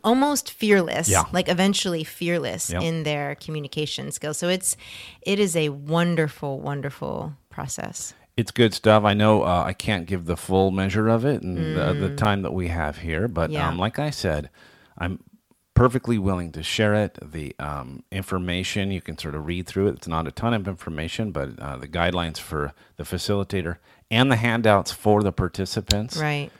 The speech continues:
Speaker 2: uh, you can have 'em. Uh,
Speaker 1: Yeah.
Speaker 2: just email me at mark at O shift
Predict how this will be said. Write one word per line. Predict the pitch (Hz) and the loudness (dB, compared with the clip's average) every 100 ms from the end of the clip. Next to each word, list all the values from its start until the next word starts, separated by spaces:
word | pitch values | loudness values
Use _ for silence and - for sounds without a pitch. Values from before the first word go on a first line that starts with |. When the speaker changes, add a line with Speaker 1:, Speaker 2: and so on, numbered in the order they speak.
| _ - | _ -8
Speaker 2:
uh, | 73 71 | -6 -2
you | 95 | -2
can | 98 | 2
have | 110 127 | 4 4
'em. | 78 73 90 _ - | 2 -6 -18 _ -8
Uh, | 80 76 | -4 -4
Speaker 1:
Yeah. | 160 170 190 - | -2 -2 -4 -4
Speaker 2:
just | 95 - | -4 -4
email | 107 101 95 | -4 -2 -2
me | 92 | -2
at | - | -6
mark | 90 87 - | -4 -4 -4
at | |
O | 76 | -8
shift | 76 - 82 - | -4 -2 -4 -6